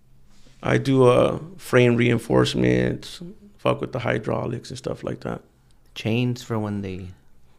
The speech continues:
Speaker 2: open up? Or
Speaker 1: You know,
Speaker 2: what?
Speaker 1: I don't like to put the chains. I like to
Speaker 2: No?
Speaker 1: put the straps, like, from the off-road trucks.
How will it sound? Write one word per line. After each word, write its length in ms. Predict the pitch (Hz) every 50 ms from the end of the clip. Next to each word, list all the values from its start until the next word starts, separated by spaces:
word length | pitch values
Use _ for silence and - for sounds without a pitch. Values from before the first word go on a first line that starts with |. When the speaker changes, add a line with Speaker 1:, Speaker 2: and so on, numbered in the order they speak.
| - - _ _ - - - -
Speaker 2:
open 300 | 113 104 - - 113 117
up? 220 | 120 131 127 -
Or 40 | 147
Speaker 1:
You 60 | 160 165
know, 80 | 214
Speaker 2:
what? 80 | - 165
Speaker 1:
I 40 | 220
don't 120 | 247 247
like 180 | 240 262 254 262
to 80 | - -
put 200 | - 170 165 165
the 80 | 143
chains. 360 | - - 165 147 131 127 120
I 60 | 127 151
like 160 | 170 104 110
to 60 | 123 131
Speaker 2:
No? 80 | 139
Speaker 1:
put 140 | 147 190 185
the 80 | - 131
straps, 400 | - - - 180 185 175 - -
like, 140 | 135 131 127
from 180 | - - 127 123
the 60 | 123
off-road 440 | 123 139 156 156 - - 127 123 127
trucks. 480 | - 120 113 107 - - - - -